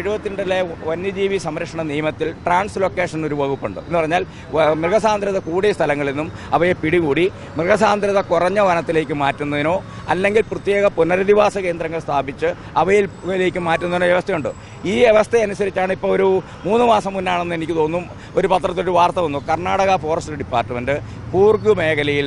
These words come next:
നിന്ന് പിന്നെ, ആ, എ-, എത്രയാണ് നൂറ്റി എൺപത്തഞ്ച് കാട്ടാനകളെ പിടിച്ച് പുനരധിവാസ കേന്ദ്രത്തിലേക്ക് അവരെ മാറ്റി പാർപ്പിക്കുന്നു. ഒരു മേഖലയിൽ നിന്ന് നൂറ്റമ്പത്തഞ്ച് കാട്ടാനയെ പിടിക്കുക എന്ന് പറഞ്ഞാൽ ആനശല്യം അവിടെ കുറയും.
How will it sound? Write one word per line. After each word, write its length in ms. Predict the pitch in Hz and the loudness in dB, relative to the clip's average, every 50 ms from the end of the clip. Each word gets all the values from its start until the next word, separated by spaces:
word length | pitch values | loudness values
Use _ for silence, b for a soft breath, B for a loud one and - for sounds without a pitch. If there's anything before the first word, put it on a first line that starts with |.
| 139 143 | -2 -4
നിന്ന് 240 | 143 147 151 165 180 - - B B B B - | -2 -2 0 0 -2 -2 -4 B B B B 0
പിന്നെ, 240 | 160 170 151 143 127 - - - - 139 | 2 2 2 2 -2 -6 -10 -10 -6 -4
ആ, 40 | 151 151 147 147 143 139 143 147 143 135 - 135 147 | -2 0 2 2 4 4 6 4 4 2 0 -2 -2
എ-, 80 | 151 - - 139 | -2 -2 -4 -4
എത്രയാണ് 320 | - 151 156 156 147 147 147 156 | -2 0 0 0 0 0 0 0
നൂറ്റി 260 | 180 196 - - 226 208 180 | 0 0 0 2 2 2 2
എൺപത്തഞ്ച് 540 | 165 165 165 156 - 170 156 143 143 160 165 - - - - - - | 2 0 -2 -4 -2 -4 -4 -2 0 0 0 -2 -4 -10 -14 -8 -2
കാട്ടാനകളെ 680 | 151 165 175 165 - 190 180 175 170 170 165 160 160 156 - | 0 0 0 0 2 2 2 2 2 2 0 0 0 0 -2
പിടിച്ച് 300 | 139 131 135 - - 156 147 - B B B B - | -4 -8 -6 -4 -2 -4 -4 -4 B B B B -2
പുനരധിവാസ 560 | - 175 175 190 190 185 180 185 180 180 170 170 160 | 0 2 2 2 2 4 4 4 4 4 2 0 -2
കേന്ദ്രത്തിലേക്ക് 480 | 160 156 147 160 151 139 151 151 143 143 | -2 -2 -2 -4 -4 -4 -6 -4 -4 -4
അവരെ 120 | 143 143 143 139 | -4 -2 -2 -2
മാറ്റി 160 | 143 139 131 143 135 | -2 -2 -2 -2 -4
പാർപ്പിക്കുന്നു. 360 | 127 - 127 107 101 90 - - 131 | -4 -4 -4 -10 -12 -12 -8 -4 -4
ഒരു 80 | 170 196 190 | -2 0 0
മേഖലയിൽ 340 | 196 202 208 214 220 220 | 0 0 0 0 0 -2
നിന്ന് 120 | 220 226 220 202 | -2 -2 -4 -4
നൂറ്റമ്പത്തഞ്ച് 580 | 202 208 - 220 220 220 226 - 220 214 233 294 - B B B B - | -4 -2 -2 0 0 0 0 0 0 0 0 0 -2 B B B B 0
കാട്ടാനയെ 340 | - - 214 220 220 233 240 202 | 0 2 4 4 4 4 2 -2
പിടിക്കുക 220 | 208 214 202 226 | -4 0 2 2
എന്ന് 100 | 220 220 | 2 2
പറഞ്ഞാൽ 200 | 220 220 233 226 214 | 0 -2 0 0 0
ആനശല്യം 340 | 220 240 214 233 233 240 247 | -2 0 0 2 2 4 2
അവിടെ 120 | 240 247 247 247 | 2 2 0 0
കുറയും. 260 | 240 247 240 190 | -2 -2 -2 -4